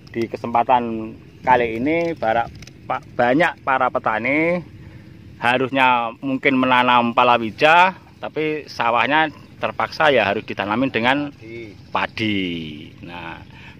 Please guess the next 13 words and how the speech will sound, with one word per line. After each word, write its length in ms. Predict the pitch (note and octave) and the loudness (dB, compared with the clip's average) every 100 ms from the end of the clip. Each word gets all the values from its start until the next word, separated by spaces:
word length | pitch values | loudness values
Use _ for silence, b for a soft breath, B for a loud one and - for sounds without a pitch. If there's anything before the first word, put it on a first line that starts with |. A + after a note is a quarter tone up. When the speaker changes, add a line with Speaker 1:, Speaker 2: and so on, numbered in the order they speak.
| - | 0
Speaker 1:
biasanya 480 | C3+ C#3+ D3+ F3+ F#3+ | 2 4 2 4 4
kalau 640 | F3+ F3+ F3+ F3+ F3+ E3+ D3+ | 4 4 2 0 -2 -6 -4
nanam 240 | D#3+ E3+ | -4 -4
padi 240 | E3 D#3+ D#3+ | 0 0 0
di 160 | D#3+ | -6
musim, 480 | E3 E3 E3+ E3 D3 | -6 -4 -4 -4 -10
musim 480 | D3+ D#3 D#3 D3+ C3 | -12 -6 -4 -4 -8
kemarau 320 | - C#3+ D3+ | -4 2 2
seperti 400 | D#3+ D3+ D#3+ E3 | 2 -2 -4 -2
ini, 400 | F#3 F#3+ F3 - - | 0 0 0 -6 -12
nanti 240 | C#3 D3+ | -2 2
kalau 240 | E3+ E3+ | 4 2
pas 80 | E3+ | 2